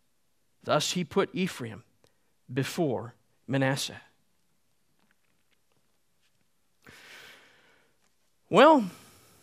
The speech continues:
I don't think we really knew that Joseph's sons were even up for adoption. Even Joseph didn't know that.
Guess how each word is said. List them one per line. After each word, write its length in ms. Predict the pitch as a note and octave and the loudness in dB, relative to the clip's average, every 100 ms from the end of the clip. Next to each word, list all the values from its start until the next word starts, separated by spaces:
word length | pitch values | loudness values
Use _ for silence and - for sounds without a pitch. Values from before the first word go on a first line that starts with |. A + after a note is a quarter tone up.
| - - _ _ - | -20 -20 _ _ 6
I 60 | B3 | 6
don't 160 | F4 | 6
think 180 | - D4 | 0 2
we 100 | B3 | 4
really 240 | B3 A3+ | 6 6
knew 460 | G3+ C#4+ A3+ E3+ A3+ - - _ _ _ _ _ _ _ | 8 10 10 6 2 -6 -20 _ _ _ _ _ _ _
that 100 | F3 | 0
Joseph's 460 | D#3+ F#3 A#3+ C4+ - | 6 6 6 2 0
sons 320 | G#3+ G#3+ G3+ | 2 2 2
were 100 | A3 | 0
even 160 | A#3 A#3 | 2 4
up 140 | A#3+ | 2
for 100 | C4+ | 0
adoption. 440 | D4 D#4+ F#4 - - _ _ _ _ _ _ _ _ _ _ _ _ _ _ _ _ _ | 0 0 -4 -10 -16 _ _ _ _ _ _ _ _ _ _ _ _ _ _ _ _ _
Even 240 | F3 C4+ C4+ | 4 6 8
Joseph 400 | F4 A4 A#4 - | 6 6 4 4
didn't 240 | A#3 F#3 | 4 6
know 160 | E3+ C#3 | 4 2
that. 320 | A2 - | -4 -10